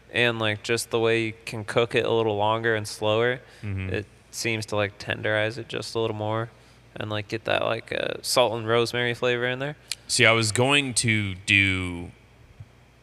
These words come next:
Speaker 2: the two-inch cuts,
Speaker 1: Yeah.
Speaker 2: but I didn't want you to go to sleep immediately.
Speaker 1: Yeah.
Speaker 2: Um,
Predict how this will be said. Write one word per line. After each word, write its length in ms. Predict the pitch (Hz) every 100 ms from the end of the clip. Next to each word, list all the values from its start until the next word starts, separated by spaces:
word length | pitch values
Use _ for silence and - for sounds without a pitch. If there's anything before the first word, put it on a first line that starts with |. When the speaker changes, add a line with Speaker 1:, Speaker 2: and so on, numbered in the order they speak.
| -
Speaker 2:
the 180 | 110 95
two-inch 420 | - 95 87 -
cuts, 600 | - 85 82 - - - - -
Speaker 1:
Yeah. 160 | - 143 - - - - - - _ - - - -
Speaker 2:
but 140 | 95 90
I 60 |
didn't 260 | 95 87 87
want 220 | 87 -
you 80 | 85
to 80 | 80
go 160 | 80
to 80 | 78
sleep 340 | - 85 -
immediately. 960 | - 67 80 82 82 87 87 90 92 101 - - -
Speaker 1:
Yeah. 200 | - 120 - _ _ _ _ - - - - - _ _ _ _ _ - - - _ _ _ _ _ _ _ _ - - - _
Speaker 2:
Um, 340 | 85 78 50